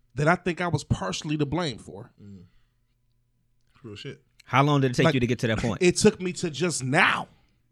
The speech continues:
Speaker 2: Mm.
Speaker 3: You
Speaker 1: Like,
Speaker 3: surprised me
Speaker 1: literally.
Speaker 3: with the conversation earlier. I can't
Speaker 1: You
Speaker 3: lie,
Speaker 1: know,
Speaker 3: you
Speaker 1: I
Speaker 3: did.
Speaker 1: mean, I kinda,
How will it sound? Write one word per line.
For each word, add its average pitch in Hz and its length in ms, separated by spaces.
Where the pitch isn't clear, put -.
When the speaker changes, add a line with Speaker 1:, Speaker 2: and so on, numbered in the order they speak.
Speaker 2:
Mm. - 280
Speaker 3:
You 262 100
Speaker 1:
Like, 180 120
Speaker 3:
surprised - 60
me 220 300
Speaker 1:
literally. - 40
Speaker 3:
with 160 140
the 151 60
conversation 131 540
earlier. 107 360
I 107 80
can't 139 240
Speaker 1:
You 113 60
Speaker 3:
lie, - 80
Speaker 1:
know, 117 60
Speaker 3:
you 127 80
Speaker 1:
I - 20
Speaker 3:
did. - 80
Speaker 1:
mean, - 120
I - 80
kinda, 247 260